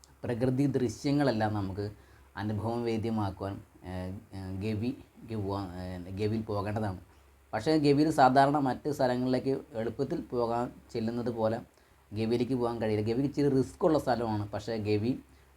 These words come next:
നമ്മൾ കണ്ടിരിക്കേണ്ടതാണ്. പ്രത്യേകിച്ച് ഒരുപാട് വന്യജീവികളുള്ള ഒരു സ്ഥലം കൂടിയാണ്. അപ്പോൾ വളരെയധികം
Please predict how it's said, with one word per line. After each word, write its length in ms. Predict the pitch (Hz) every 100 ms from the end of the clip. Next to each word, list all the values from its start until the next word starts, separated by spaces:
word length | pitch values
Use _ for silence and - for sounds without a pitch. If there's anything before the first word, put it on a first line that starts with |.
| -
നമ്മൾ 320 | 104 110 117 113
കണ്ടിരിക്കേണ്ടതാണ്. 880 | 107 107 117 104 117 110 104 85 82 - _ _ _ -
പ്രത്യേകിച്ച് 400 | 101 110 110 120
ഒരുപാട് 720 | 113 113 120 120 123 123 104
വന്യജീവികളുള്ള 840 | 101 107 110 110 117 117 110 107 110
ഒരു 120 | 107
സ്ഥലം 380 | 107 104 104 107
കൂടിയാണ്. 280 | 107 104 95
അപ്പോൾ 140 | 104
വളരെയധികം 480 | 101 101 104 107